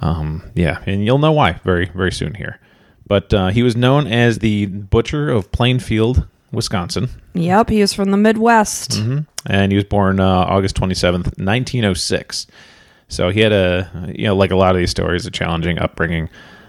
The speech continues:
Speaker 1: Um, his dad was an alcoholic,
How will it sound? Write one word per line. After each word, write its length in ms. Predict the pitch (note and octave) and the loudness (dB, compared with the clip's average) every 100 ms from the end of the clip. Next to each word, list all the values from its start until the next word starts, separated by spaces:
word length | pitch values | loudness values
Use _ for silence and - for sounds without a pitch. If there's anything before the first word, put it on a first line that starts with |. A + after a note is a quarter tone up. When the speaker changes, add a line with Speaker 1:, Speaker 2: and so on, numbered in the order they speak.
| - | -4
Speaker 1:
Um, 500 | - E2 E2+ E2 E2+ - | 0 2 2 0 -6 -4
his 160 | - F2+ | -2 -2
dad 640 | - A#2+ B2+ B2+ B2 A#2 - - | 0 2 2 2 2 0 -4 -6
was 300 | G2+ F#2+ F2 | -2 -2 -4
an 80 | |
alcoholic, 840 | E2+ - F#2 A2+ B2+ A#2+ A2+ - | -6 -6 -2 2 2 2 -2 -12